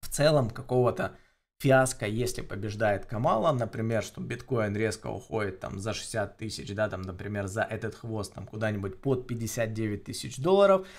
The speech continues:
здесь начинает крепиться, потом ещё делает одну волну куда-нибудь там на пятьдесят три, пятьдесят четыре. Вот такого я не жду.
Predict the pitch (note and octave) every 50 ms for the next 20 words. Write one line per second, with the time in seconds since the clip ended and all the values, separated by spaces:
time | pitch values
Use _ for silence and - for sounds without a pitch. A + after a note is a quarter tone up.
0 | - - _ - A2+ A#2 C3 C#3 B2+ - A#2+ A2+ G#2 - A#2+ A2+ A2 A2+ G#2+ G2+
1 | G#2 - - - - - - G3 G#3 G3+ - - F3+ E3+ E3+ - - B2+ - -
2 | A2+ G#2+ G2+ G2+ G2 G2 - - A2 G#2 G#2 G#2 G2 F#2+ F#2+ F#2+ F#2 F#2+ F#2+ F#2+
3 | G2+ G2 F#2+ F#2+ F#2+ F#2 F#2 F#2 F#2+ F#2+ F#2+ - - - G#2 G#2 G2 G2 G2 F#2
4 | F#2+ F#2 - - F#2+ F#2+ F#2+ F#2+ - - G2+ G2+ F#2+ - - G2 F#2 - - G#2+
5 | G#2 G2 - - G2+ G2+ F#2+ - - G2+ F#2 - - - - - D#3 G3 G3 F#3+
6 | F#3+ - - - - _ - C3 C#3+ - - - C#3+ B2 - - E3+ F#3+ G3 F3+
7 | C3 A#2+ A#2 C3+ D#3 D#3+ D#3 - C3+ C3 C#3 C3 A#2+ B2 B2 B2+ C3+ A#2+ - -
8 | -